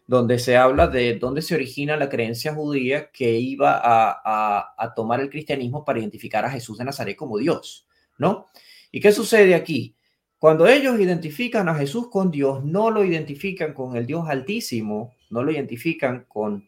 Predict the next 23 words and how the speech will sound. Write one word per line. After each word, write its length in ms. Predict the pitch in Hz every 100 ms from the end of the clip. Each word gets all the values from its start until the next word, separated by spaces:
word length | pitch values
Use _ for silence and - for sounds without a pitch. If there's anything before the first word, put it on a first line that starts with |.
| _
con, 260 | - 107 101
vamos 220 | 110 131
a 40 | 143
llamar, 400 | 110 117 131 -
con 200 | 117 107
el 180 | 101 107
Lión, 460 | 139 190 131 170
que 120 | - 117
es 60 |
el 120 | 107
texto, 400 | - 120 - 110
es 100 | 107
el 160 | 113 110
término 360 | 120 117 117 101
hebreo 440 | 101 113 120 123
que 80 | 113
se 140 | 107
aplica 360 | 95 110 107 117
al 120 | 113
Padre 400 | 117 113 110 110
de 120 | 113
los 180 | 113 131
dioses, 540 | 160 127 117 180 -